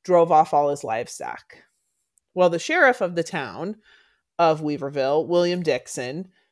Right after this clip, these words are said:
you know, was real pissed about it. So he led a group of seventy people. Uh, in the article I read, they called them quote unquote, "volunteers," which,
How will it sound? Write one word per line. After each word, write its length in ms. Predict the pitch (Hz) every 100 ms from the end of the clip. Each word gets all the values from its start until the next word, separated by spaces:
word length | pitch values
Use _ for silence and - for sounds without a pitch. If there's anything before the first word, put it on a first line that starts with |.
| _ _ _ _ _ _ _
you 160 | 127 196
know, 240 | 147 139
was 540 | 165 156 147 143 147 -
real 180 | 135 170
pissed 360 | - 104 -
about 260 | 107 87 90
it. 320 | - - - - _ _ _
So 240 | - 165 156
he 320 | - 226 247
led 340 | 233 185 180 -
a 80 | 165
group 340 | 160 165 165 -
of 140 | 156
seventy 560 | - - 175 180 208 247
people. 680 | - 151 - 98 165 226 _ _ _ _ -
Uh, 220 | 165 156
in 100 | 175
the 80 | 170
article 340 | 175 185 190
I 80 | 170
read, 220 | 165 156
they 100 | 156
called 300 | 156 170 156
them 160 | 147 143
quote 260 | - 160 156
unquote, 400 | 156 160 147 -
"volunteers," 800 | 151 156 151 165 165 220 254 -
which, 420 | 151 - -